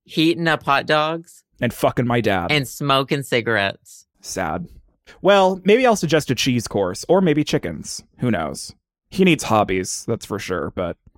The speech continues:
Speaker 2: congratulations,
Speaker 1: That sounds like fun.
Speaker 2: Daddy Ravioli.
Speaker 1: Yeah, congrats to him. That's nice.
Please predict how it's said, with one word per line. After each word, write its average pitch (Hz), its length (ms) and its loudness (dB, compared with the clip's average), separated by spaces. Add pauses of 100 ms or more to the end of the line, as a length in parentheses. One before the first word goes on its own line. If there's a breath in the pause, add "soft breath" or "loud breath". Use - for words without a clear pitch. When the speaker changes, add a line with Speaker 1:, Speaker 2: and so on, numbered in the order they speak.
(220)
Speaker 2:
congratulations, 165 600 4
Speaker 1:
That 131 60 0
sounds 117 200 -2
like 117 140 0
fun. 98 440 -4 (500)
Speaker 2:
Daddy 127 320 4
Ravioli. 101 680 2 (540)
Speaker 1:
Yeah, 160 720 0 (140)
congrats 170 420 -10
to 147 100 -10
him. 98 340 -6
That's 120 260 -8
nice. 92 500 -8